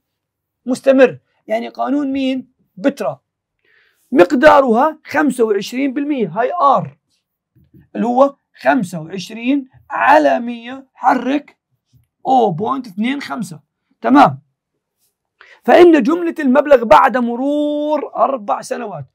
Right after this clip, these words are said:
شو قانون بترا؟ A تساوي B في E قوة آر تي. ماشي، نعوض عن البي. البي قديش؟ سبعة آلاف. هاي إي. الآر قديش؟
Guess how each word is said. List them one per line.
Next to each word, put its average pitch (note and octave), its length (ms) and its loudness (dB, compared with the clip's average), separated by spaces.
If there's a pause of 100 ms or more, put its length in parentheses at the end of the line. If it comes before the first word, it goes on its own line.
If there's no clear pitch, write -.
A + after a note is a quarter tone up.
(240)
شو D#4 180 -6
قانون C#4+ 380 0
بترا؟ A#3 380 -6 (500)
A A#3 180 -2
تساوي G#3+ 520 0 (480)
B D#3+ 100 4 (640)
في C4 360 -2
E F#3+ 100 -8
قوة A3 340 2 (560)
آر C#4+ 80 -8
تي. A#3 440 0 (340)
ماشي، G#3+ 420 4 (280)
نعوض C4 320 4
عن C4 120 0
البي. A#3+ 400 -2 (840)
البي A#3 320 2
قديش؟ C4+ 380 -4
سبعة - 340 -4 (180)
آلاف. - 320 4 (1700)
هاي C#4 280 4
إي. B3 300 2 (720)
الآر A#3 480 2
قديش؟ C4+ 480 -6